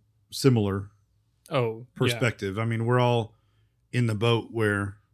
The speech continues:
Speaker 1: as far as I can tell, everybody here is
Speaker 2: Yeah,
Speaker 1: in the
Speaker 2: if,
Speaker 1: boat.
Speaker 2: if I buy it, should be, I
Speaker 1: Yeah.
Speaker 2: should have
Speaker 1: Yeah.
Speaker 2: full control over what happens with the item. Or
Speaker 1: And regardless of what you think as a company,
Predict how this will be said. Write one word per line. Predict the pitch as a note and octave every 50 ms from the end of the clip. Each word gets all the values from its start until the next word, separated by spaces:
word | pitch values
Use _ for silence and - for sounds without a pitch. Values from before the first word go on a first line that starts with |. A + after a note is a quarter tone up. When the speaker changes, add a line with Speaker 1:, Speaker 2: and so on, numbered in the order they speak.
| _ _ _ _ _ _ -
Speaker 1:
as | A2+ A#2 A2
far | - - D3+ D3+ C#3 B2
as | A2 G#2
I | A2+ G#2+
can | - - F#2
tell, | F#2 - C#3 C3 A2 F2+ F2 F#2+
everybody | G2 G2 G2+ F#2+ G2 F#2+ F#2+ F#2+
here | G2+ A2 A2 G2+ F#2+
is | F#2+ -
Speaker 2:
Yeah, | C3 A#2
Speaker 1:
in | A2
the | F#2+
Speaker 2:
if, | F2
Speaker 1:
boat. | F2+ G#2 G#2 G#2+ -
Speaker 2:
if | D#3+ C3 B2+
I | C#3+ C#3 C#3+ E3+ F3+ D#3+
buy | C3+ B2 C#3 C#3+ D3 C#3+
it, | B2 A2+ A2+ A#2 - _ _ _ _ - - - _ _ _ _ _ _ _ _ _ _ _ _ _ _ _ -
should | - - - C3 B2 A#2
be, | A#2+ A#2 A#2 A#2 B2+ - _ _ -
I | C#3+ C3+
Speaker 1:
Yeah. | C3
Speaker 2:
should | C3+ F#2 - B2 A#2+
have | A2 B2 B2 A#2 A2+ A2+ - - - _ _ _ -
Speaker 1:
Yeah. | D#2+ - - _ _ _ _ _
Speaker 2:
full | _ - - C#3 B2+
control | - - C3+ B2 - - C3 A#2+ A#2 A#2 - _ _ _ _ _ _ _ _ _ _ _ _ _ _ _ _ _ -
over | - C3 B2 A#2
what | A2+ A#2 B2 A#2+
happens | C#3+ C#3 B2+ - C#3+ C3+ C3
with | C3 C3+ C3
the | - C#3
item. | C3 B2 B2 B2+ B2+ B2 B2 B2 _ _ _ -
Or | C#3 - - C#3 C3+ - _ _ _ _ _ _ _ _ _ _ _ _ _ _ _ _ _ _
Speaker 1:
And | - D#3 E3 F3 - - F3
regardless | F3 F#3 F3 D3 G3+ A#3 B3+ C4 A#3+ G#3+ - -
of | E3+ C3
what | A#2+ C#3+ D3+ - C3+
you | C#3+ C#3
think | A#2+ - - D3 D3+ D3+ C#3+ - - - _ -
as | B2 B2 A#2 B2
a | A2
company, | - - D3 C#3 - - D3+ D3 C#3+ C#3